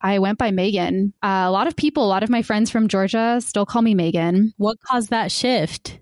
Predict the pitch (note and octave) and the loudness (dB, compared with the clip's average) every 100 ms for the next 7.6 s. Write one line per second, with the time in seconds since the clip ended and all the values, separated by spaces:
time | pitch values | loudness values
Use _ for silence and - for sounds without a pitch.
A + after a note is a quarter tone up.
0 | _ A3 A#3 - G#3 - A#3 - G3 G3+ | _ -2 -2 0 -2 -2 -2 0 0 0
1 | G3 F#3+ F3+ F3 F#3+ C#4 A4+ - A3+ G3 | 2 2 0 0 0 0 -2 -4 -4 -2
2 | - - - C4 C#4 A#3+ C4 F4+ F#4+ F4 | -6 -10 -8 -2 0 2 2 0 2 2
3 | F4 - - B3 A3+ A3 G3 - A#3+ C#4 | 0 -2 -4 0 0 0 -4 -4 0 2
4 | E4 D4 A3 A3 F#3 D#3+ E3+ A3+ B3+ C#4 | 4 2 2 0 -2 -2 -2 0 2 2
5 | A3 G#3 G#3+ - D3 G3+ F#3 - - F#3+ | 0 -2 -2 -2 0 0 0 -8 -2 0
6 | G3 G#3 G#3 G3 G3+ F3 F3 F#3 G#3 A3 | 0 0 0 0 0 0 0 2 0 -2
7 | - G3+ G3+ G3+ G3+ G3 | -4 -4 -2 0 0 -2